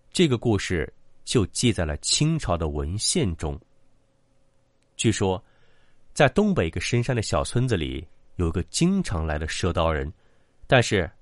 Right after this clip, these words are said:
从来没人知道他的名字，也没人问起他的年龄。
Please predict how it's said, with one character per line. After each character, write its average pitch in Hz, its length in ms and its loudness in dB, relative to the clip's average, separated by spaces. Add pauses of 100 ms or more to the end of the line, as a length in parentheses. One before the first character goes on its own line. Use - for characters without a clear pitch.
(340)
从 - 300 -2
来 170 100 2
没 95 140 2
人 98 160 0
知 - 160 -4
道 104 100 4
他 98 140 -2
的 90 80 -2
名 80 300 -4
字， 82 260 0 (380)
也 95 100 2
没 87 180 2
人 131 160 2
问 160 160 2
起 - 380 -6 (140)
他 - 160 0
的 98 80 2
年 78 360 -4 (120)
龄。 82 140 -4